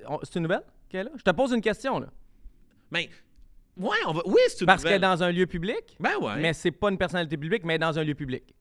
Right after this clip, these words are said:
Speaker 2: Ouais, mais tu sais, c'est une nouvelle, dans le sens que c'est pas une grosse nouvelle.
Speaker 1: Ben moi, c'est la plus grosse nouvelle, Caulfield, du mois, là, sur Dans les coulisses. Fait que les gens qui disent, « Ah, ça m'intéresse pas », c'est ce que vous consommez. Je, je,
Speaker 2: Ah.
Speaker 1: je, c'est ça pareil.
Speaker 2: Ouais. Mais tu sais,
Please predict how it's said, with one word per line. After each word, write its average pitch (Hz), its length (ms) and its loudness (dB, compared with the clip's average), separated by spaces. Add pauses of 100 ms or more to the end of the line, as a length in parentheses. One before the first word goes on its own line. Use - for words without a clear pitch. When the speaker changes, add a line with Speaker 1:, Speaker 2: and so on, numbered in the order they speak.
(200)
Speaker 2:
Ouais, 131 240 -8
mais 135 80 -6
tu - 80 -8
sais, 202 80 -2
c'est - 160 -14
une 151 140 -8
nouvelle, 143 400 -2
dans 104 80 -6
le 95 40 -8
sens 165 160 -10
que 113 80 -14
c'est - 80 -20
pas 208 120 -6
une 127 140 -10
grosse 151 440 -6
nouvelle. 123 320 -4
Speaker 1:
Ben 160 140 4
moi, 214 180 4
c'est 190 160 -2
la 165 100 2
plus 156 140 -4
grosse 160 240 0
nouvelle, 156 420 -2
Caulfield, 131 540 -6 (560)
du 123 100 -10
mois, 175 320 -4
là, - 80 -12 (160)
sur - 140 -20
Dans 139 100 -4
les 139 80 -6
coulisses. 131 560 -12
Fait 135 100 -6
que 127 60 -8
les 175 120 2
gens 240 180 4
qui 185 100 -4
disent, « 202 240 2
Ah, 262 140 2
ça 403 80 -10
m'intéresse 208 320 -2
pas », 277 260 4 (460)
c'est - 260 -10
ce - 80 -20
que - 120 -6
vous 120 160 -6
consommez. 120 640 -8
Je, 131 160 -14
je, 104 120 -16 (380)
Speaker 2:
Ah. 104 540 -12 (160)
Speaker 1:
je, - 160 -20
c'est - 160 -16
ça - 100 -14
pareil. 127 400 -4 (140)
Speaker 2:
Ouais. 80 60 -20 (300)
Mais 143 120 -10
tu - 120 -14
sais, 349 60 -6